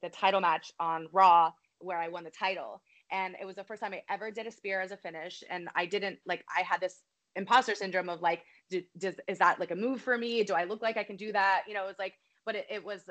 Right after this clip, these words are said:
um, it's like Arn, like, gave me this permission to kind of, like, step into this more powerful version of me. And, like, that was the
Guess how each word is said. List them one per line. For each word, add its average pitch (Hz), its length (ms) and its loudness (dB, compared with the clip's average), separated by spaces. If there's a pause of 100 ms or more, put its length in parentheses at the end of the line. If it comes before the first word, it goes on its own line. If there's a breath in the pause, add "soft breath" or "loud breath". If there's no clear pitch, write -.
um, 175 560 -4 (380 loud breath)
it's 208 180 -12
like 202 220 -6
Arn, 214 160 -8
like, 208 200 -10
gave 202 180 -4
me 214 100 -8
this 202 180 -4 (100)
permission 190 520 -4
to 214 100 -6
kind 196 240 4
of, 170 80 0
like, 165 180 2
step 190 360 0
into 185 200 -4
this 180 180 -2
more 170 140 -2
powerful 175 540 0
version 170 340 -2
of 220 140 -4
me. 302 320 -2 (340 loud breath)
And, 202 140 8
like, 190 240 4
that 196 340 4
was 202 200 -8
the 190 140 -10